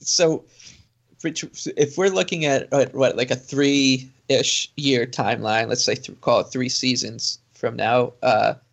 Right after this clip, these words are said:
that they move to Belmont, if, if all goes according to plan, the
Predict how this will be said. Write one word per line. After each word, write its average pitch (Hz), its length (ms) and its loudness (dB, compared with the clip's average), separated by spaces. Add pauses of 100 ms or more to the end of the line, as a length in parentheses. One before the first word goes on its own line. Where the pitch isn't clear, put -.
(760)
that 123 200 0
they 113 180 0
move 127 320 0
to 123 100 0
Belmont, 113 460 2
if, - 180 -8
if - 160 -10
all 110 160 4
goes 113 280 -4
according 120 340 -2
to 151 60 -10
plan, 113 480 -2 (560)
the 127 340 0